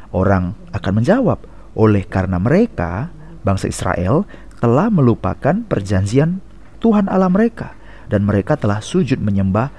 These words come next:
kepada Allah lain, beribadah kepadanya." Pada waktu itu bangsa-bangsa mencibir, mentertawakan, hina orang Israel.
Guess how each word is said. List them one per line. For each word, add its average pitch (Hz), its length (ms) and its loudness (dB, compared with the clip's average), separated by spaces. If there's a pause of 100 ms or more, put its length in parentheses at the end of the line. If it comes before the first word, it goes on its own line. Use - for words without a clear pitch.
(220)
kepada 95 400 -2
Allah 117 320 -2
lain, 139 320 0 (160)
beribadah 110 560 2 (280)
kepadanya." 87 600 -4 (160)
Pada 127 240 -2
waktu 240 400 0
itu 165 160 -4
bangsa-bangsa 175 720 0
mencibir, 175 560 -2 (160)
mentertawakan, 180 960 -2
hina 220 380 2
orang 104 240 -2
Israel. - 420 -10